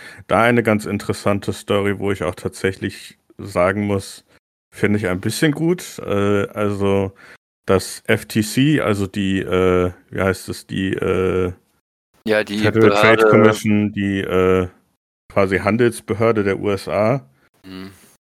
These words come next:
Speaker 1: will da jetzt nochmal nachgreifen wegen den ganzen Entlassungen, die
Speaker 2: Ja.
Speaker 1: stattgefunden haben. Da hatten wir ja auch letzten Podcast drüber gesprochen.
Speaker 2: Richtig,
Speaker 1: Äh,
Speaker 2: genau.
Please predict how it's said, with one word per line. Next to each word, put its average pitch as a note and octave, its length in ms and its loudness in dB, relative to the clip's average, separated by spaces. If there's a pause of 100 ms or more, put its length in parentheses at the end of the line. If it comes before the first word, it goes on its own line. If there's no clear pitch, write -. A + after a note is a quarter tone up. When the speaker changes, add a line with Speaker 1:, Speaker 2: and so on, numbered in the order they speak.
(180)
Speaker 1:
will G#2+ 280 0
da A#2 100 6
jetzt G#2+ 260 2
nochmal G#2+ 260 -2
nachgreifen A#2 1200 -2
wegen A#2 320 0
den A2 140 -2
ganzen G#2+ 320 -4
Entlassungen, G2+ 760 -6 (180)
die - 40 -10
Speaker 2:
Ja. F2 60 -10
Speaker 1:
stattgefunden F#2+ 720 -4
haben. F#2 300 -4
Da F#2 100 -2
hatten F#2+ 220 -8
wir F2+ 60 -2
ja E2+ 80 -2
auch G2+ 120 -6
letzten - 400 -6
Podcast - 500 -4
drüber F#2 220 -2
gesprochen. F#2 640 -4 (580)
Speaker 2:
Richtig, G2 320 -8
Speaker 1:
Äh, G2+ 360 6
Speaker 2:
genau. G2+ 180 -2